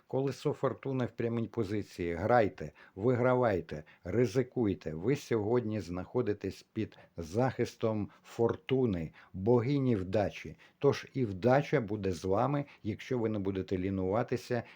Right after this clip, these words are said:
і якщо ви будете справжніми гравцями, не просто акторами у своєму житті, а і сценаристами,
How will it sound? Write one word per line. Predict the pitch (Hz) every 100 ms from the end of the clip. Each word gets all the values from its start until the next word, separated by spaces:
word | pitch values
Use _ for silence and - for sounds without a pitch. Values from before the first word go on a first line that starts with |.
| -
і | 107
якщо | 113 - - 135
ви | 107 107 -
будете | 90 110 104 95 101
справжніми | - - - 117 113 95 87 85 85
гравцями, | 76 101 95 - 127 135 135 135 - -
не | 123
просто | - 147 151 - 120
акторами | - - - 131 123 104 85 82 - -
у | 104
своєму | - 98 92 92 90
житті, | 87 90 - 127 123 - -
а | 135
і | 117 82
сценаристами, | - - 98 90 92 151 156 143 127 127